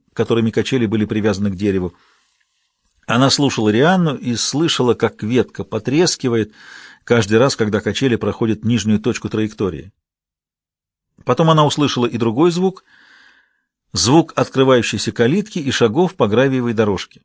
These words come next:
«Мама!» — крикнула она. Глаза открывать не хотелось, хотелось ловить лицом ласковое тепло солнца. Ответа не последовало. И Аврора сообразила, что не слышала звука подъезжающего автомобиля,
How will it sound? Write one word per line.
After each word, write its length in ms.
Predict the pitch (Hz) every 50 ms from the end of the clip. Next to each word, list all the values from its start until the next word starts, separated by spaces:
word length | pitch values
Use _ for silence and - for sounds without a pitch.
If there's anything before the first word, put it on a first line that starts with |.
| _ _ _ _ _ _ _ _ _ _ _ _ _ _ _ _ _ _ _ _ _ _ _ _ _ _ _ _ _ _
«Мама!» — 420 | - 110 147 190 220 214 190 131 104 -
крикнула 420 | - 123 120 - - 104 104 104
она. 220 | 101 95 90 87 - _ _ - - - - - _ _ _ _ _ _ _ _ _ -
Глаза 440 | - 110 123 147 165 151 139 156 131
открывать 400 | 117 - - 120 117 113 107 120
не 80 | 120
хотелось, 680 | 117 123 113 - 180 180 156 117 101 - - - - _ _ _ -
хотелось 480 | - - 117 - 147 139 123 110 -
ловить 280 | 123 123 127 135 120 -
лицом 420 | 120 117 - - - 147 139 120
ласковое 460 | 120 139 151 - - - 123 113 110
тепло 300 | 107 - 110 - 120 117
солнца. 480 | - - - 160 160 139 - - 117 107 - - - - _ _ _ _ _ _ _ _ _ _ _ _ _
Ответа 480 | - 117 110 - 120 139 180 180 - 139
не 120 | 135 143
последовало. 680 | 139 165 147 - - 117 98 82 82 78 76 - - - _ _ _ _ _ _ _ _ _ _ _ _ _ _ _ -
И 100 | 110 113
Аврора 380 | 113 110 107 143 165 151 143
сообразила, 560 | 120 - 127 120 110 117 117 113 156 170 156 139
что 180 | - - 123 117
не 100 | 120 123
слышала 480 | - - 147 147 - - 120 113 104
звука 400 | 90 98 107 139 147 143 139 123
подъезжающего 800 | - - 113 101 110 117 104 110 123 120 120 - - 123 123 123
автомобиля, 640 | 117 - - 143 151 160 160 160 131 92 80 80